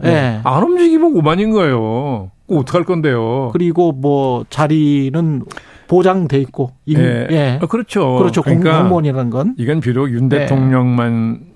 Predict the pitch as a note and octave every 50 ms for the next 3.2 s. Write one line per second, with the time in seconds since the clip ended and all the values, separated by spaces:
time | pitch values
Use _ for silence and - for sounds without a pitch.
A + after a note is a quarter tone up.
0 | - _ E3+ E3 D#3+ G#2+ G#2+ G#2+ G#2 G#2+ G#2+ C3+ D3 C3 B2 A#2 G#2+ G2 A2 A#2
1 | B2+ G#2+ B2+ - - B2 A#2+ A2+ - D3 C3+ A2 G2+ - - - G#2+ F#2+ F#2+ A#2
2 | F3 F3 E3+ E3 D3+ C#3 C3 B2+ A#2 C3 G#2+ B2+ C3+ C3+ A2+ A#2+ A#2 A2 A#2 C#3+
3 | E3 D3+ A2+ F#2